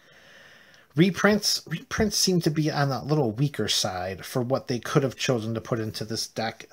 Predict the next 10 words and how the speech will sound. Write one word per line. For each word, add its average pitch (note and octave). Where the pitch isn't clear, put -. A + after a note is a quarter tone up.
Um, A2
I B2+
wasn't C3+
blown C#3+
away B2+
by C3
the A#2+
reprints, C3+
but A#2
I'm G#2+